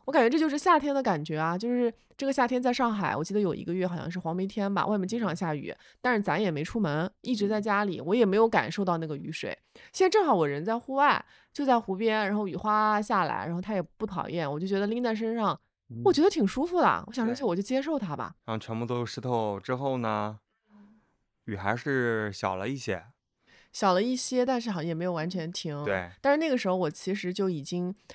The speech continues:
Speaker 1: 放弃了要玩桨板的念头了，因为那个时候已经，天已经完全黑了。
Speaker 2: 对，然后我喊你去知了场的棚子里，
Speaker 1: 嗯。
Speaker 2: 就喝酒去了。
Speaker 1: 对，我注意到大哥就是跑回桨板的地方，
Speaker 2: 哦，
Speaker 1: 就是要把东西收起来了。
Speaker 2: 对。哦。
Speaker 1: 我想说他可能也要回去了，因为天也黑了嘛。
Speaker 2: 他本来说要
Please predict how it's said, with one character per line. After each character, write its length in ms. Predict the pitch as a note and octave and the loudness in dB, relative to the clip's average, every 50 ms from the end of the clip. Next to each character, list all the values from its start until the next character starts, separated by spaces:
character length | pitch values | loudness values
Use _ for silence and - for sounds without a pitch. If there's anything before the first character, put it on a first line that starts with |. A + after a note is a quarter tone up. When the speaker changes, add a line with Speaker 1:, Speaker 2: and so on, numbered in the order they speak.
| - _ | -16 _
Speaker 1:
放 200 | - C#4 B3+ A3+ | -2 0 2 2
弃 120 | G#3+ - G#3+ | 0 0 0
了 80 | G3+ | 0
要 100 | F#3+ F3+ | 2 2
玩 240 | F3+ E3+ E3 E3 F#3+ | 2 0 0 -2 -2
桨 160 | - F3+ F3+ | -2 -2 0
板 140 | G3+ F#3 D3+ | 0 -2 -2
的 80 | - D#3 | -2 -2
念 220 | F#3+ A3 A3 F#3+ | -2 0 0 -2
头 140 | F3+ E3 F3 | -2 -4 -6
了， 140 | - - F2 | -8 -8 -6
因 140 | - F#3+ G#3 | -4 -4 -2
为 220 | G3+ F3+ E3+ E3+ | 0 0 0 0
那 80 | G3 A3 | 0 -2
个 60 | A3 | -2
时 40 | G#3 | 0
候 60 | F#3+ | -2
已 60 | E3 D3+ | -2 -4
经， 120 | D3 D#3 | -4 -8
天 280 | - - - G3 G3+ F#3 | -6 -4 -2 0 0 0
已 80 | D#3 | -2
经 240 | - D#3 D3 D#3 D#3+ | -4 -6 -6 -4 -2
完 180 | D3 C3+ D3 F3 | -2 -2 -2 -2
全 180 | - E3 D3 | -2 -4 -6
黑 300 | D#3 - - F3+ E3 D#3+ | -6 -6 -6 -4 -4 -4
了。 100 | D#3+ D#3 - | -4 -4 -4
Speaker 2:
对， 120 | - G#2+ | -4 -4
然 200 | G2 F#2 F#2+ G2 | -4 -4 -4 -4
后 80 | G2+ G#2+ | -4 -4
我 40 | G#2 | -4
喊 240 | - - G#2+ A2 A2+ | -4 -4 -6 -6 -6
你 120 | G#2 G2 | -6 -8
去 320 | F#2+ - - A2+ G#2 G2+ | -10 -10 -8 -6 -6 -6
知 100 | F#2+ - | -6 -6
了 140 | A2 A2 G#2+ | -6 -4 -6
场 180 | G2+ G#2 G2+ F2+ | -6 -8 -10 -10
的 100 | F2+ F#2 | -10 -12
棚 220 | E2 F#2+ G2+ G2+ | -10 -10 -8 -6
子 80 | A2 G#2+ | -6 -6
里， 180 | G2+ G2 F#2+ F2 E2+ _ | -6 -6 -8 -10 -12 _
Speaker 1:
嗯。 340 | - F#3 F#3+ F#3+ F#3+ F#3+ G3 G3 _ _ | -6 -4 -4 -4 -4 -6 -8 -10 _ _
Speaker 2:
就 120 | - - A2+ | -14 -8 -4
喝 120 | - C#3 | -2 0
酒 160 | C3+ C3+ A2 | 0 0 0
去 100 | G2 A2 | 0 2
了。 200 | B2+ B2+ A#2 F#2+ F2 | 4 4 4 4 2
Speaker 1:
对， 300 | - G3 F#3+ F3+ F3 F3+ F#3+ - _ | -2 -4 -4 -4 -6 -8 -12 -12 _
我 120 | - E3+ E3+ | -6 -6 -4
注 100 | - A#3+ | -2 0
意 60 | A#3 | 0
到 100 | G#3+ G3+ | 2 2
大 140 | A#3 G#3+ G#3 | 2 2 0
哥 100 | G#3 G#3+ | 0 -2
就 100 | A3 G#3+ | -2 -2
是 60 | G3+ | -2
跑 300 | G#3 - - D#3 - - | -2 -2 -2 0 0 0
回 180 | - E3 E3+ | 0 -2 -2
桨 180 | F#3+ - F#3 D#3 | 0 0 -2 0
板 180 | F3 F#3+ E3+ - | 0 0 0 0
的 60 | C#3 | -2
地 120 | C3+ E3+ | -6 -6
方， 160 | E3 E3+ D#3+ | -4 -4 -4
Speaker 2:
哦， 40 | E3 | -4
Speaker 1:
就 60 | - | -2
是 80 | F#3 F#3 | 0 0
要 80 | F#3+ F#3 | 2 4
把 100 | E3+ E3 | 4 4
东 80 | F3+ | 4
西 60 | F#3+ | 4
收 180 | G#3+ - C#4 C#4+ | 2 4 2 0
起 140 | - - A3+ | 0 0 0
来 60 | D#3+ | 0
了。 240 | C3 A#2+ B2+ B2+ - _ _ | 2 2 2 0 0 _ _
Speaker 2:
对。 140 | - - - | -10 -6 -4
哦。 60 | - G3+ | -2 0
Speaker 1:
我 60 | G#3 | 0
想 100 | G3+ F#3+ | 0 0
说 100 | G#3 G#3 | -2 -4
他 120 | G3+ A3+ | -4 -4
可 100 | G#3+ G#3 | -4 -4
能 160 | E3 D#3 D#3 | -2 -2 -2
也 60 | E3 D3 | -2 -2
要 120 | B2+ C#3+ | -2 -2
回 160 | - - C#3 | -2 -4 -6
去 160 | C#3 - - | -6 -4 -2
了， 140 | F3+ D3 B2+ | -2 -2 -2
因 80 | D#3 E3+ | -2 -2
为 140 | F3 E3+ E3 | -4 -4 -4
天 180 | - - F#3+ | -4 -6 -6
也 80 | D#3+ - | -6 -6
黑 180 | D#3 E3+ E3+ | -6 -6 -4
了 120 | F3 F3+ E3 | -4 -4 -4
嘛。 120 | C3+ - - | -4 -6 -4
Speaker 2:
他 140 | - - D3+ | 0 0 2
本 120 | C3+ C3 G#2+ | 2 2 2
来 140 | G2 A2 | 2 0
说 160 | A#2+ B2 C3+ C3+ | 0 0 2 4
要 320 | C3+ C3 B2 A#2 G#2+ | 6 6 6 6 4